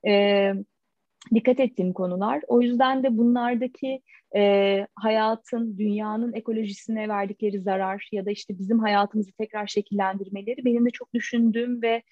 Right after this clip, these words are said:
e, yazarken de önemsediğim ve hani, e, altını çizmeye çalıştığım şeyler.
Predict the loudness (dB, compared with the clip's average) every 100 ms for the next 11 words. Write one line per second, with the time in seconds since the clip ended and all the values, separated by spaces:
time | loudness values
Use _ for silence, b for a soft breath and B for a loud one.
0 | B B 0 4 6 4 4 2 0 0
1 | 2 0 0 0 0 -2 -2 0 0 0
2 | -2 -6 -10 -10 -8 -8 -10 -6 -4 -2
3 | 0 2 2 2 2 2 2 0 -4 -4
4 | -2 0 0 -2 -4 -6 -8